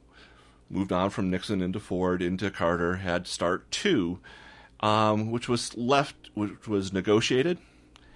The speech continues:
and kind of left on the table. Nobody ra-, ratified.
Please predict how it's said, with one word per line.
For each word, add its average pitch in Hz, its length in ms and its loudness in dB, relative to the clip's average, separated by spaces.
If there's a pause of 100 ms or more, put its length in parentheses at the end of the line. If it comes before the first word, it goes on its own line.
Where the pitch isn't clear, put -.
(160)
and 131 140 -4
kind 175 160 -2
of 156 120 -2
left 139 280 0
on 139 120 0
the 120 60 -2
table. 117 360 0
Nobody 107 460 0
ra-, 110 180 -2
ratified. 107 640 0